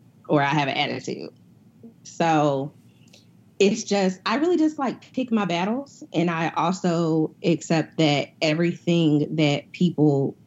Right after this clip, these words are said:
like, the energy that people give out, most of the time doesn't have anything to do with us or with me. So, um, I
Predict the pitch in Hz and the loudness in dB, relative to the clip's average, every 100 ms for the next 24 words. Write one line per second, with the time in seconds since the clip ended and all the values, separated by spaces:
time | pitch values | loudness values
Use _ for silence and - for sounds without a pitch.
0 | - 160 185 151 165 175 175 156 147 - | -2 2 4 4 4 4 4 2 -2 0
1 | 175 156 151 147 160 165 - - _ - | 0 2 4 2 0 -2 -4 -20 _ -20
2 | - - - - 143 165 185 185 185 165 | -20 -20 -18 2 4 6 2 2 2 2
3 | 151 170 160 147 147 143 135 135 143 135 | 0 0 0 0 0 -2 -4 0 2 2
4 | 131 131 - - - - - _ _ - | 0 -2 -6 -6 -8 -12 -20 _ _ -20
5 | - - _ - 175 147 139 139 143 147 | -20 -20 _ -8 0 2 4 2 2 4
6 | 147 92 - 151 _ - - - - - | 4 4 -4 -8 _ -20 -20 -20 -20 -16
7 | - - 143 151 139 139 151 - - - | -6 0 2 4 2 0 -2 -12 -20 -12
8 | 156 151 139 131 139 170 190 - - _ | -2 0 2 0 -4 -8 -10 -20 -20 _
9 | - - - - - 165 | -20 -20 -20 -16 -4 -4